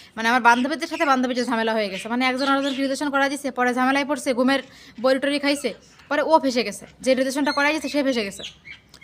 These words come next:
তো এটা কিন্তু ফেসে যায়, আপনারা, আম, রিয়েলাইজ করেন, এটা কিন্তু ফেসে যায়, যে যে করাই দিবে রিলেশন, লাস্টে বিপদে সেই পড়ে। ওরা কিন্তু বেঁচে যায় সবাই, যারা রিলেশন করছে তারা বেঁচে যায়। সম্পূর্ণ দোষটা আসে ওই লোকের ঘাড়ে, থার্ড পার্সনের, যে রিলেশন করাই দিছিল। বলে কি,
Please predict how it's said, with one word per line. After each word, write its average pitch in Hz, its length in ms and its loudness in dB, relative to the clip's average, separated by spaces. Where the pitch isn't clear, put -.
তো - 60 -14
এটা 302 160 -2
কিন্তু 311 200 0
ফেসে 294 240 0
যায়, 269 140 6
আপনারা, 262 300 4
আম, 208 160 -4
রিয়েলাইজ 262 300 -2
করেন, 262 200 0
এটা 240 120 -8
কিন্তু 254 140 -2
ফেসে 247 200 -2
যায়, 202 160 -8
যে 202 300 -8
যে 247 200 0
করাই 277 200 4
দিবে 285 160 0
রিলেশন, 277 440 -2
লাস্টে 226 300 -4
বিপদে 247 320 -2
সেই 247 180 -2
পড়ে। 202 200 -8
ওরা 294 140 2
কিন্তু 349 200 4
বেঁচে 320 180 4
যায় 254 140 4
সবাই, 202 260 -6
যারা 233 200 0
রিলেশন 262 340 -2
করছে 330 220 -2
তারা 302 160 4
বেঁচে 277 180 0
যায়। 214 140 -6
সম্পূর্ণ 269 420 2
দোষটা 294 340 6
আসে 311 160 4
ওই 302 200 2
লোকের 330 220 2
ঘাড়ে, 254 300 2
থার্ড 269 220 6
পার্সনের, 240 420 0
যে 254 120 4
রিলেশন 269 300 0
করাই 269 220 6
দিছিল। 240 280 -4
বলে 277 200 0
কি, 330 200 -4